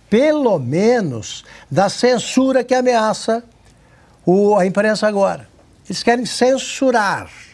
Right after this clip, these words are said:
Eles estão pegar, assumindo o papel habitualmente desempenhado pelo executivo, que é mais cuidadoso. É controle social da mídia,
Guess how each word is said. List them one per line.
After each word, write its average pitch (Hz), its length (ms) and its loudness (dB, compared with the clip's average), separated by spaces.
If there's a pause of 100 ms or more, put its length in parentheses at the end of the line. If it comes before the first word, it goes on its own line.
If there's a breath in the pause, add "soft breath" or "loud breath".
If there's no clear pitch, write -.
(640 soft breath)
Eles 131 180 -2
estão 240 280 0
pegar, 160 720 -2
assumindo 214 640 0
o 226 40 -6
papel 208 640 0
habitualmente 180 800 -2
desempenhado 160 680 -2
pelo 262 180 0
executivo, 190 760 -2 (460 loud breath)
que - 140 0
é 160 60 4
mais 170 220 0
cuidadoso. 190 760 0 (560)
É 143 340 -2
controle 160 480 -2
social 160 380 -2
da 170 120 -4
mídia, 135 580 -8